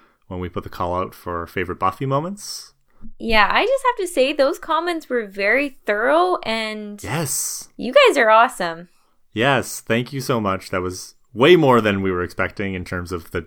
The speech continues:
Speaker 1: the depth of those comments, so thank you.
Speaker 2: Yeah.
Speaker 1: If people have other feedback, if they want to suggest topics to us or comment on what we've said or write us angry emails and letters because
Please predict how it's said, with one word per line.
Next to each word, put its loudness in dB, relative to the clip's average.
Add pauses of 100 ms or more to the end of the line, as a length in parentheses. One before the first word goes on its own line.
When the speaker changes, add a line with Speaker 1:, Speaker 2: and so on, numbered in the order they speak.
Speaker 1:
the -6
depth -4
of -6
those -4
comments, -6
so -8
thank -6
you. -6
Speaker 2:
Yeah. -8 (240)
Speaker 1:
If -2
people -2
have 0
other 0
feedback, -4
if -12
they 0
want 0
to -14
suggest -6
topics -2
to -4
us -4
or -6
comment -4
on -6
what -6
we've -8
said -2 (400)
or -4
write 0
us -4
angry -2
emails -2
and -8
letters 0
because -6